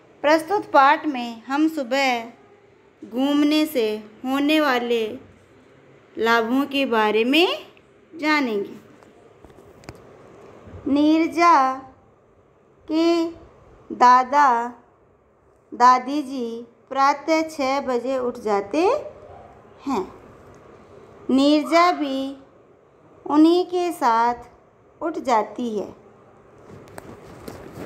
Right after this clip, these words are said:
तीनों सुबह है नियमित रूप से पार्क में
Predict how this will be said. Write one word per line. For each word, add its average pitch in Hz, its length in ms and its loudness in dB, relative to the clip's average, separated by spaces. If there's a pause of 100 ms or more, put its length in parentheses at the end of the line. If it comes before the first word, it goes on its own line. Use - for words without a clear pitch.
(420)
तीनों 349 480 4
सुबह 294 440 -2
है 269 500 0 (1120)
नियमित 302 540 4
रूप 285 320 0
से 240 560 -4 (580)
पार्क 277 440 4
में 240 420 -6